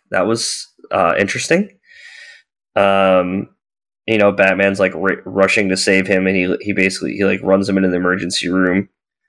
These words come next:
Um, and they say, like, "I don't think he's gonna make it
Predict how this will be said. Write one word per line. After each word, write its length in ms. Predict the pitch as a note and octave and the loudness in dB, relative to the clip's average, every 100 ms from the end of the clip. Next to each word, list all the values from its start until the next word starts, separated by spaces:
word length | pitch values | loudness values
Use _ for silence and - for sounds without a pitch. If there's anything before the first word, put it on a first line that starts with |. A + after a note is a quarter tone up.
| _ _ _ - | _ _ _ -2
Um, 540 | G2 F#2 F2+ F2 - - | 0 2 0 -4 -10 -4
and 140 | G2+ | 0
they 80 | F#2+ | 2
say, 240 | F#2 F#2+ F#2 | 2 2 2
like, 200 | G2 G2 | 2 2
"I 80 | |
don't 180 | F#2+ F#2 | 2 2
think 120 | F#2+ F#2+ | 0 0
he's 100 | F#2 | 0
gonna 140 | F2 | 0
make 220 | E2+ F2+ | 0 0
it 80 | - | -2